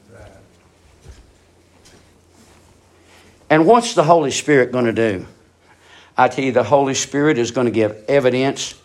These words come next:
Speaker 2: of Jesus. The Holy Spirit is going to witness or testify of Jesus. This is what the book says. Now, you know, we,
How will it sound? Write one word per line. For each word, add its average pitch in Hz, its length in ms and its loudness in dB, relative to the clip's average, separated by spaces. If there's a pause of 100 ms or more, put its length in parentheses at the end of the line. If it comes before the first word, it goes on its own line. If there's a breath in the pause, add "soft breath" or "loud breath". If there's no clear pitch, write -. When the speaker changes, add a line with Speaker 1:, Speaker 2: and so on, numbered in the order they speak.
Speaker 2:
of 85 140 -6
Jesus. 87 720 -8 (760 loud breath)
The 123 140 2
Holy 160 380 0
Spirit 160 460 2
is 131 180 -2
going 135 320 -2
to 113 120 -6
witness 156 920 -2
or 107 140 -2
testify 147 920 -2 (380)
of 90 160 -10
Jesus. 98 680 -6 (400 soft breath)
This - 140 -6
is - 60 -10
what 135 120 0
the 156 60 -6
book 156 240 2
says. 101 440 -4 (840 soft breath)
Now, 151 100 2
you 156 160 2
know, 170 140 2
we, 175 340 0